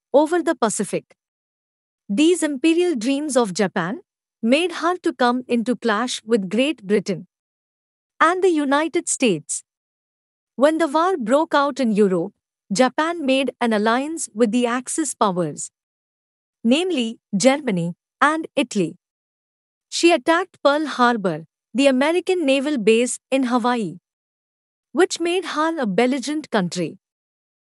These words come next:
She invaded the British colonies in Southeast Asia and drove away the British forces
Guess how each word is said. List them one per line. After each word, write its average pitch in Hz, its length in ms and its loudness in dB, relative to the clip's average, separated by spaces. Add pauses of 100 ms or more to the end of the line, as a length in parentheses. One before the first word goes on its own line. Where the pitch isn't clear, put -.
(100)
She 339 280 4
invaded 320 520 2
the 269 80 4
British 247 440 0
colonies 226 640 2
in 233 140 2
Southeast 269 880 -2
Asia 202 460 0 (960)
and 294 260 2
drove 320 300 2
away 277 340 2
the 220 140 2
British 240 440 0
forces 262 640 -2